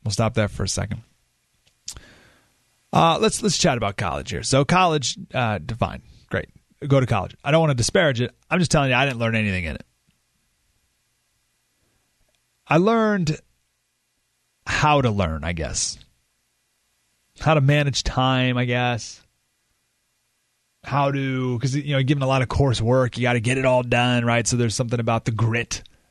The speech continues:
going, of going through and, and graduating college. And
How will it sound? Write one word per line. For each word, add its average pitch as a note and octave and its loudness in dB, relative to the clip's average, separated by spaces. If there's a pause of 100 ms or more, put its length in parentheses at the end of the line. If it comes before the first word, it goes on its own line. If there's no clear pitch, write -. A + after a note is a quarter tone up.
(180)
going, A2+ 0
of A2+ -8
going A2+ 2
through B2+ 2
and, A#2 -4
and A2 -4
graduating A#2 2
college. D3+ 2
And G#2+ -6